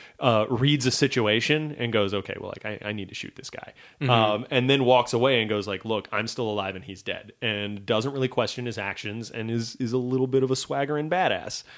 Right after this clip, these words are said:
Speaker 2: Yeah.
Speaker 1: but also not quite as badass as he thinks he is,
Speaker 2: <laughs>
Speaker 1: um, which is what makes him so fun,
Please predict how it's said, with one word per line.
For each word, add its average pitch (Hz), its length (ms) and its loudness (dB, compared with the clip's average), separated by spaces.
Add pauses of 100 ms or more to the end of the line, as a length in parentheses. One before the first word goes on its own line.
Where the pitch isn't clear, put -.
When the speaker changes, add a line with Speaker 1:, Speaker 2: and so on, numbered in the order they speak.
Speaker 2:
Yeah. 123 160 -4
Speaker 1:
but 147 140 4
also 196 340 4
not 214 200 2
quite 208 240 0
as 190 80 0
badass 185 440 -4
as 165 80 -12
he 151 100 -4
thinks 143 260 -6
he 135 80 -2
is, 175 440 6
Speaker 2:
<laughs> 185 260 4 (140)
Speaker 1:
um, 123 440 2
which 175 160 4
is 202 100 0
what 240 140 2
makes 233 200 2
him 233 80 -4
so 220 160 -2
fun, 220 440 0